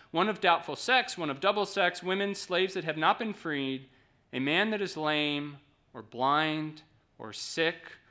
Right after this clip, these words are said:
or aged, and one that cannot go up to Jerusalem on his feet." Now, if we think about that, these feasts that we've been talking about,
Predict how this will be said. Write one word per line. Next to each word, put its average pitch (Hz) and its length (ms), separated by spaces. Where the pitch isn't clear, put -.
or 131 180
aged, 131 600
and 120 160
one 120 180
that 120 140
cannot 117 500
go 113 140
up 113 160
to 120 100
Jerusalem 107 600
on 98 180
his 104 180
feet." - 420
Now, 208 80
if 180 60
we 165 100
think 277 240
about 185 240
that, 143 220
these 285 280
feasts - 920
that 156 100
we've 151 140
been 147 100
talking 165 480
about, - 380